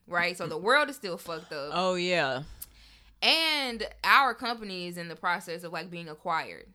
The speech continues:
Speaker 1: by
Speaker 2: Mm-hmm.
Speaker 1: whom we don't fucking know. No, but, like, it's just that it was a thing, and now nobody's saying anything.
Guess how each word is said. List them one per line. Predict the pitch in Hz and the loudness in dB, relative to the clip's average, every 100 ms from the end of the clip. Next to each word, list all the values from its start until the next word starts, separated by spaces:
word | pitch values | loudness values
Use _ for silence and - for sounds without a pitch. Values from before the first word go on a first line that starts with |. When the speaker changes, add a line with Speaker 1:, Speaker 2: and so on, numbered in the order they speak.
| - | -6
Speaker 1:
by | 190 | 0
Speaker 2:
Mm-hmm. | 170 226 | 0 2
Speaker 1:
whom | 226 220 190 | -2 -4 -6
we | 190 | -8
don't | 170 | -6
fucking | 175 170 | -8 -8
know. | 175 160 160 160 | -8 -8 -8 -8
No, | 170 175 | -6 -6
but, | 170 | -4
like, | 160 156 208 | -4 0 0
it's | 208 | 0
just | 202 180 180 - | -4 -6 -12 -8
that | 180 - | -8 -2
it | 233 | 0
was | 233 | 0
a | 190 | -2
thing, | - 262 311 311 311 311 _ _ _ _ _ - | 4 6 6 2 -4 -12 _ _ _ _ _ -6
and | 185 175 165 160 160 165 | -4 -4 -6 -10 -12 -6
now | 170 240 | 0 0
nobody's | 254 254 240 240 226 | 0 -2 -4 -6 -8
saying | 220 220 208 | -8 -8 -6
anything. | 175 175 - 64 - | -8 -10 -16 -20 -20